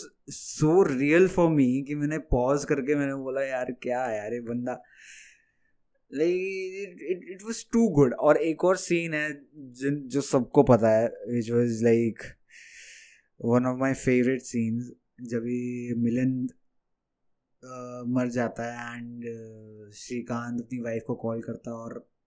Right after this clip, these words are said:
and he breaks, right? और जो एक सेकंड का जो रियलाइजेशन होता है उसको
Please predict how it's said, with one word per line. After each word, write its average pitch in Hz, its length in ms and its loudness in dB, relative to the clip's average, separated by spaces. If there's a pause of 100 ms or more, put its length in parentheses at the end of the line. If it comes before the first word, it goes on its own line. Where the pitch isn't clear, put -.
(160)
and 143 80 -4
he 170 420 -6 (340)
breaks, - 640 2
right? 120 200 -10 (340)
और 156 120 -2
जो 175 120 2
एक 208 180 4
सेकंड 175 600 -2
का 180 80 -2
जो 180 120 -6
रियलाइजेशन 151 680 -2
होता 131 240 -2
है 123 60 -4
उसको 113 380 -8